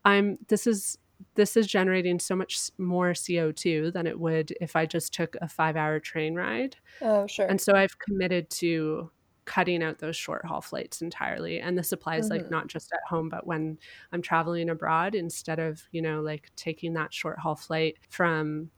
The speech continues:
Speaker 1: Amsterdam to Paris, I'll commit to taking the train. And
Speaker 2: Sure.
Speaker 1: that's, like, a really good way that we can all reduce our, um, C O two emissions.
Speaker 2: Yeah, absolutely. And I feel like that's another g-, good thing to think about when,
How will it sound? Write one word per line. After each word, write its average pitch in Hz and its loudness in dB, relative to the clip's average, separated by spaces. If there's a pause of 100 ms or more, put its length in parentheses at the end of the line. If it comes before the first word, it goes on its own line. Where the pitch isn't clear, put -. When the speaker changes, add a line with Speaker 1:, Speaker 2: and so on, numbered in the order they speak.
Speaker 1:
Amsterdam 160 -2
to 170 -8
Paris, 208 0
I'll 175 2
commit 165 -4
to - -12
taking 165 -10
the 170 -10
train. - -6 (320)
And 180 4
Speaker 2:
Sure. 190 4
Speaker 1:
that's, 190 4
like, 254 4
a 262 6
really 180 0
good 170 -2
way 165 0
that 160 -2
we 160 -6
can 156 -6
all 160 -2
reduce 151 -6
our, 165 -2
um, 165 -6
C - -4
O 208 0
two 254 -2
emissions. - -6 (360)
Speaker 2:
Yeah, 208 8
absolutely. 196 -2
And 247 6
I 254 8
feel 320 4
like 302 6 (580)
that's 247 8 (220)
another 240 10
g-, 220 4
good 226 8
thing 220 2
to 214 2
think 214 0
about 202 4
when, 202 2